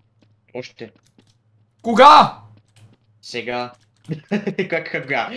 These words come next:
Speaker 1: Какво кога? С-, изпуснате.
Speaker 2: Аз щях да скоча върху него.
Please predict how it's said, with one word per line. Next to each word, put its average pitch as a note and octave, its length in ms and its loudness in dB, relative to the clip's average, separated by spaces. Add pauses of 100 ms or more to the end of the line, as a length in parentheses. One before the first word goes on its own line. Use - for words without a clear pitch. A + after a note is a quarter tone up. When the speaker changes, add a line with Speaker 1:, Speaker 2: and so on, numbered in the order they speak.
(160)
Speaker 1:
Какво E3+ 280 -4
кога? B2+ 360 -8 (640)
С-, D#3+ 280 -10
изпуснате. D#3 520 -10 (920)
Speaker 2:
Аз F#3 200 2
щях G3+ 200 2
да F3 80 -6
скоча F#3+ 300 0
върху E3+ 240 -4
него. D3+ 320 -2